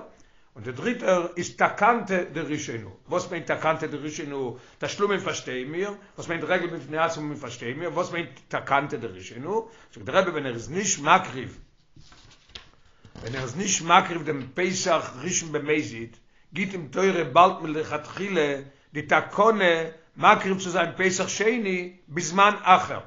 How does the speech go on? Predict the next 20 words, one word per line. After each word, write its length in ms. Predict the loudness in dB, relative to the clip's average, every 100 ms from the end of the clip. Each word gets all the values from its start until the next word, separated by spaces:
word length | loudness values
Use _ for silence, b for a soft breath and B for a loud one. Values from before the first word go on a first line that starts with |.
| -16 _ _ _ _ -8
אלזא, 220 | -4 -2 0 0 -4 -8 b b
אז 140 | -16 -4
כל 260 | 4 6
זמן 180 | 6 4
איז 280 | 4 -2 -6
נישט 220 | -8 -4
דורכגעגאנגען, 760 | -2 -2 -4 2 2 2 0 -2
דעם 200 | -4 -6
זמן 260 | 0 2 2
פון 140 | -4
דעם 120 | -8 -6
תקנטע, 600 | -8 0 2 2 -2 -4 -4 -6 -12 b -12
איז 140 | -4
נאך 140 | -4 0
נישט 240 | 0 0
חל 580 | -2 8 12 12 10 4 -4 B -6
דער 140 | -4
חיוב 640 | -2 0 4 6 4 2 -8 _
פון 180 | -8 0
כרת. 320 | 4 4 2